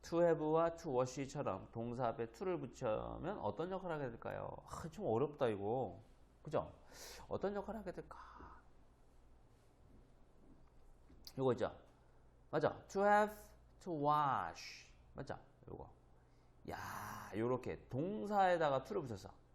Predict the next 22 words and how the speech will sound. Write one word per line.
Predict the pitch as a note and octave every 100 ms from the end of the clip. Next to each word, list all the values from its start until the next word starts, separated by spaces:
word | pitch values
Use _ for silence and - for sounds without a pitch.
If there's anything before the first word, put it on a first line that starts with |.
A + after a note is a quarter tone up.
| - - - - -
동사 | - C#3 G3 G#3 F#3+ D#3+ A#2+ F2 F2+ - -
앞에 | - - F#3 -
to를 | A#3+ A3+
붙여서 | E3+ C3+ G#2+ -
이거를 | A2+ C3 F3+
우리는 | B2 B2 F#3+ A#3
to | - A#3+ D4 - -
부정사라 | A2 C#3 A3 F#3+ C3+
그래. | F#2 - - - - - - - - -
알죠? | C3+ A2+ - - - - - - - -
동사 | B2+ G#3+ A#3 A3+ G#3+ F#3+ F3+ - -
앞에 | - - D#2 - - -
to를 | G#3 A#3 A3+
붙였어요. | A3 G3+ G#3 - - - -
to | -
부정사라고 | G#2 G#2 G2 F2+ - -
합니다. | - - - - - - - - - - - - - - - -
뭐라고? | A2+ C#3 A3+ - - -
동사 | C3 G3+ A#3 A#3+ A#3+ A3+
앞에 | A3 G#3
to를 | A#3+ G#3
붙인다. | F#3+ F#3 D#3 -